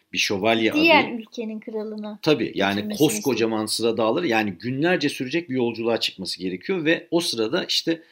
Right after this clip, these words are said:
Speaker 1: şapelden çıkarken üstünde beyaz böyle bir kıyafet var. Yani onunla ata binmiş gelmiş yani. Yani durum da bu.
Speaker 2: Hı hı.
Speaker 1: Hani hakikaten, e, bir yazar, e, kahramanını ne kadar tuzağa düşürebilirse o kadar tuzağa düşürüyor
Speaker 2: Başına
Speaker 1: yani.
Speaker 2: gelebilecek bütün kötü şeyler geldi şimdiden.
Speaker 1: Ge-, e, geliyor tabii. Daha kitabın başındayız. Dur bir dakika.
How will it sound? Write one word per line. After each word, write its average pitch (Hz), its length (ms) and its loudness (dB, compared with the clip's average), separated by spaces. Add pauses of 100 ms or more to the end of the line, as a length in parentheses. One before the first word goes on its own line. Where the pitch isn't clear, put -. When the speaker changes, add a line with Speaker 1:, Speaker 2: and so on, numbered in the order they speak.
Speaker 1:
şapelden 135 560 2
çıkarken 127 460 0
üstünde 135 280 -6
beyaz 131 360 2
böyle 113 240 0
bir 135 180 -4 (560)
kıyafet 131 520 0
var. 80 180 -2 (680)
Yani - 280 -14
onunla 110 400 -2
ata 127 200 0
binmiş 107 300 -2
gelmiş 117 440 0
yani. 82 200 -4
Yani 87 180 -6
durum 101 240 -2
da 156 140 2
bu. 82 160 -6
Speaker 2:
Hı 277 60 -8
hı. 277 300 -10 (220)
Speaker 1:
Hani 85 140 -8
hakikaten, 123 500 -2 (360)
e, - 0 - (300)
bir 120 60 -6
yazar, 117 380 2 (200)
e, 92 220 -4
kahramanını 113 680 0
ne 139 120 2
kadar 90 320 -2
tuzağa 82 340 -6
düşürebilirse 82 500 -6
o 139 60 -2
kadar 120 280 0
tuzağa 110 340 0
düşürüyor 90 320 -2
Speaker 2:
Başına 82 120 0
Speaker 1:
yani. - 180 0
Speaker 2:
gelebilecek 294 460 -6
bütün 339 260 -10
kötü 294 220 -6
şeyler 285 380 0
geldi 277 380 2
şimdiden. 131 560 0
Speaker 1:
Ge-, 123 60 2
e, 123 40 4
geliyor 131 580 4
tabii. 82 240 -4
Daha 127 180 2
kitabın 160 320 2
başındayız. 147 540 2
Dur 135 180 0
bir 95 80 -12
dakika. - 280 -8